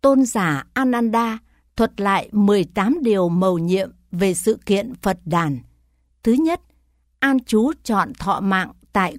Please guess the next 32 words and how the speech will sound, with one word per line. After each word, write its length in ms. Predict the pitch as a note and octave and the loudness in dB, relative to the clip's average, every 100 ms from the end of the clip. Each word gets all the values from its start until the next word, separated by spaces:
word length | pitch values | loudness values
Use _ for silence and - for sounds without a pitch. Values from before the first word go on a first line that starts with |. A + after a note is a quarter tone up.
| - | -2
cung 200 | C4+ C4 | 0 2
trời 280 | G3+ F3 D#3 | 0 0 0
Đâu 280 | G#3+ B3 | 0 0
Xuất 340 | A3+ C#4+ E4+ - | 0 -2 -2 0
một 220 | G3 F3 - | 2 2 0
cách 160 | C#4+ F4+ - | -6 -6 -4
chánh 260 | G#3 A#3 D4 | 0 4 4
niệm. 220 | F3+ - - _ _ _ _ _ _ _ _ _ | 2 -2 -12 _ _ _ _ _ _ _ _ _
Thứ 180 | - B3 | 0 2
hai, 360 | D#4 C4 A#3 A3+ _ _ _ _ _ | 2 0 0 -2 _ _ _ _ _
bào 260 | G#3 G#3 F#3 | -2 0 0
thai 280 | F3+ C4+ B3 | 0 2 2
mẹ 300 | G3+ F3 - - | 2 0 -6 -2
trong 240 | B3+ A#3+ | 2 2
chánh 340 | - G3+ C4 | 0 0 2
niệm. 240 | A#3 F#3+ - _ _ _ _ _ _ _ _ _ | 4 2 -2 _ _ _ _ _ _ _ _ _
Thứ 200 | G#3+ B3 | 0 2
ba, 360 | C4+ B3 A#3 A3 _ _ _ _ _ _ - | 2 0 -2 -6 _ _ _ _ _ _ 0
ánh 220 | G#3 D#4 | 2 2
sáng 340 | - A3 D4 - | 2 2 2 0
thần 240 | A#3 F#3+ E3+ | 0 2 2
diệu 320 | F3+ F#3 - | 0 0 -2
xuất 280 | - F4 - | -4 -4 0
hiện 280 | G3+ D#3+ - | 0 0 -4
khi 200 | - C#4 | 0 0
qua 240 | A#3 C4+ A#3+ | 2 0 2
đời 340 | F#3+ E3+ D#3 - | 2 2 -2 -4
tại 180 | G#3 F3 | -4 -2
cõi 160 | - C#4 - | -2 -2 0
trời 280 | G#3 F3+ D3 | 0 2 0
Đâu 300 | G#3 A3+ G3 | 0 0 0
Xuất. 240 | B3+ D#4+ | -4 -4